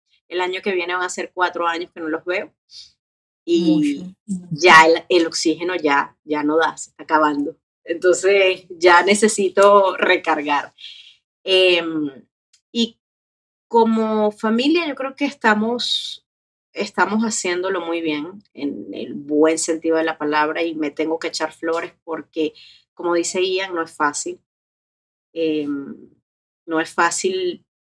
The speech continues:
Speaker 1: mantenernos aquí con, con todo lo que eso implica, sin familia, eh,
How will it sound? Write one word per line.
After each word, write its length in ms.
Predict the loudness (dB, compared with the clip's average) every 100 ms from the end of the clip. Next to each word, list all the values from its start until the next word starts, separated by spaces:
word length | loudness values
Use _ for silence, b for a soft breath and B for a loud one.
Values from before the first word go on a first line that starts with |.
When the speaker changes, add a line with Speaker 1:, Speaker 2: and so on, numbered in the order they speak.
| _ _
Speaker 1:
mantenernos 1080 | -4 2 2 2 0 0 0 -2 -4 -6 -4 -6
aquí 500 | -6 -4 -4 -4 -12 _ _ _ _ _
con, 800 | -6 -4 -6 -8 -16 -20 -20 _
con 400 | _ -8 -8 -10 _
todo 200 | -2 0
lo 80 | 0
que 80 | -2
eso 120 | -6
implica, 400 | -8 -8 -8 -6
sin 200 | -6 -6
familia, 880 | -2 -2 0 -2 -2 -2 0 -4 -6 -4
eh, 760 | -2 -2 -6 -8 -12 -14 -18